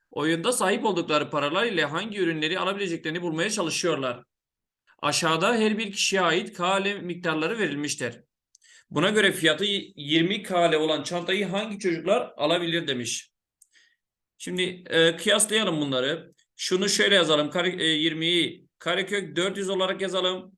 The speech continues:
Bunların hepsini de kök içine alalım. Kök içine aldığımız zaman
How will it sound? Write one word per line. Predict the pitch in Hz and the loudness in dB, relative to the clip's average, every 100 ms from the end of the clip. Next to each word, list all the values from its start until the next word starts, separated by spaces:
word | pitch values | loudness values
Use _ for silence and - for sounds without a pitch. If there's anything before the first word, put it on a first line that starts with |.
| - | -12
Bunların | 147 190 190 | -2 0 2
hepsini | 190 - 175 | 2 0 -2
de | 180 | -2
kök | 190 165 | -2 -4
içine | - 180 | -4 0
alalım. | 160 127 120 | 0 0 -4
Kök | 175 180 | -6 -6
içine | 175 190 | -4 -2
aldığımız | 180 180 190 | -2 -2 -2
zaman | 185 175 139 117 - | -2 0 -2 -4 -12